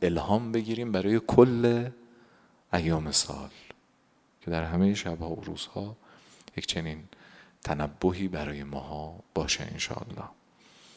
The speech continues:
خب، در ماه ذی‌قعده، اه، همون جور که قبلاً هم اشاره شد دیگه، اه، این موسم حج دیگه،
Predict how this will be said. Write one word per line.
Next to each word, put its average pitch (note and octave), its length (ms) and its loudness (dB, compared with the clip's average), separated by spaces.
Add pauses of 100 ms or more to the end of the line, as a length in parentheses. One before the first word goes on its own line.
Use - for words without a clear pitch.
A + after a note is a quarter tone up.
(200)
خب، A#2 180 6 (460)
در A#2+ 160 -2
ماه A2+ 280 0
ذی‌قعده، A2 720 0 (1400)
اه، E2 440 -8
همون F#2 160 0
جور F2 180 -6
که - 120 -12
قبلاً E2 380 -4
هم D#2+ 260 -8 (360)
اشاره - 380 -4
شد G#2 360 -2 (500)
دیگه، G2 540 0 (640)
اه، D2+ 260 -6 (720)
این F2+ 320 0 (260)
موسم D#2+ 400 0
حج F2 440 -2
دیگه، C#2+ 420 -10